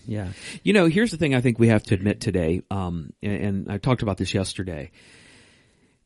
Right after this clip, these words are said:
Speaker 2: is that, um, I think we need to realize in, in the day and age that we live in, in twenty twenty-two, because of all the propaganda and all the brainwashing and everything that's going on,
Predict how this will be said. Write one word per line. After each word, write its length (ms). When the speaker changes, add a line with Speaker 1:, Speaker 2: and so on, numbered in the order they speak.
Speaker 2:
is 220
that, 260
um, 560
I 80
think 200
we 120
need 140
to 80
realize 800
in, 300
in 160
the 80
day 200
and 80
age 240
that 100
we 120
live 200
in, 80
in 100
twenty 260
twenty-two, 440
because 280
of 80
all 160
the 80
propaganda 580
and 100
all 140
the 80
brainwashing 560
and 100
everything 260
that's 140
going 220
on, 200